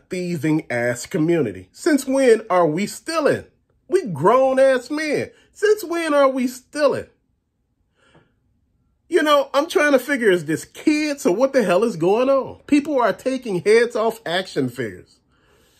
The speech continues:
That shit is all in Target. That shit is all in T J Maxx. It's in Marshalls. What the hell is going on? Why are they removing the damn heads? Now, I seen a picture of somebody doing something with Spider-Man, but I seen some other shit when I was at T J Maxx and Marshalls.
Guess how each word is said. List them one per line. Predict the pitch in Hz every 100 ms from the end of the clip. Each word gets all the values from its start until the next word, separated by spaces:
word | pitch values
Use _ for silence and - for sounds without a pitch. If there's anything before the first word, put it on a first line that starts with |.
| _ _
That | 508 466
shit | - - 302 277 254
is | 220 -
all | 269 269 277
in | 269
Target. | - 262 277 262 143 104 _ _ _ _ _ _ -
That | 339 403
shit | - 294 277
is | 247
all | 277 285 285
in | 277
T | 285 277
J | 294 285
Maxx. | 285 294 254 -
It's | 220 294
in | 277
Marshalls. | 262 294 294 - 180 139
What | 208 359 -
the | 339 -
hell | 214 247
is | 285 254
going | 175 202 247 269
on? | 277 269 - _ _
Why | - 233
are | 440
they | 440
removing | 381 302 285 285 294
the | 269
damn | 262 240 262
heads? | 277 339 180 - - _ _ _ _ _ _ _ _ - -
Now, | 247 269
I | 269
seen | 269 330 285
a | 214
picture | - 285 269 214
of |
somebody | 208 269 247 233 220
doing | 180 240 220
something | 233 233 202
with | 156
Spider-Man, | - 277 277 220 170 165 160
but | 175 -
I | 285 330
seen | 302 233 214
some | 190 147
other | - 302 214
shit | - 190 190
when | 190
I | 214
was | 214
at | 214 220
T | 240
J | 233 247
Maxx | 233 240 233
and | 269
Marshalls. | 285 - 277 - -